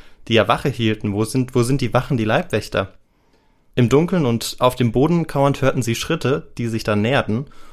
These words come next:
Und dabei sahen sie die Silhouette einer Person in Uniform, und zwar in Polizeiuniform.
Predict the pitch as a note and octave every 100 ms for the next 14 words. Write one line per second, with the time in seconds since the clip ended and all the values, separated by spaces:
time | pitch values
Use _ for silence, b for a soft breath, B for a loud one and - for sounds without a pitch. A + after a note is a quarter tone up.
0 | b b - A2+ A2+ - - - A2+ C3+
1 | A#2+ B2 D#3+ C#3 B2 B2 A#2+ B2 C3 A#2+
2 | A#2 B2 A#2 B2+ D3+ - A2+ A2 D#3 G3+
3 | E3+ G3+ G3 G2 G#2 - G#2+ A2+ G#2 -
4 | C#3 E3+ G2+ - F#2+ F#2